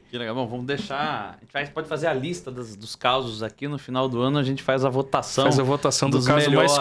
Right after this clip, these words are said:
Speaker 2: curioso,
Speaker 1: é, do
Speaker 2: caso
Speaker 1: caso mais peculiar, né?
Speaker 2: É.
Speaker 1: É, bom, toda semana a gente vai trazer alguém aqui conhecido pra vocês, né? É, se vocês tiverem sugestão também, pode mandar pra gente,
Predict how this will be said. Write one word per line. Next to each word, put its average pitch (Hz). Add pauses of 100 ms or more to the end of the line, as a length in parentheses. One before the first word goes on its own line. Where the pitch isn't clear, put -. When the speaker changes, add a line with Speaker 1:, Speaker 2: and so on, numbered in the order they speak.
Speaker 2:
curioso, 117
Speaker 1:
é, 131
do 117
Speaker 2:
caso 135
Speaker 1:
caso 123
mais 131
peculiar, 120
né? 120
Speaker 2:
É. 117
Speaker 1:
É, -
bom, 147
toda 170
semana 151
a -
gente -
vai 135 (180)
trazer 127
alguém 120
aqui 131
conhecido 123
pra -
vocês, 123 (160)
né? 113 (580)
É, 110
se -
vocês 123
tiverem 135
sugestão 127
também, 123
pode 139
mandar 123
pra 110
gente, 120